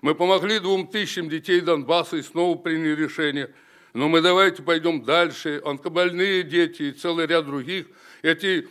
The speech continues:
проекты лежат у нас на столе. Но и без стратегии развития невозможно решить ни одной проблемы.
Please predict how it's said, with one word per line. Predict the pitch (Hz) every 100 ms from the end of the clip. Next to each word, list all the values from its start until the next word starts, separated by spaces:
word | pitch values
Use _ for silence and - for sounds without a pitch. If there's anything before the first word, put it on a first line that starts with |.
| - -
проекты | 131 175 190 190 170
лежат | 156 185 190 165
у |
нас | 143 135 -
на | 123
столе. | - 117 117 101 - _ _ _ _ _
Но | 120 180 185
и |
без | 165 165
стратегии | - 165 165 175 165 156
развития | 156 151 127 170 - 156
невозможно | 151 165 165 156 135 147 180 156 160
решить | 147 - 160 127
ни | 135
одной | 151 147 156
проблемы. | 151 135 123 131 127 113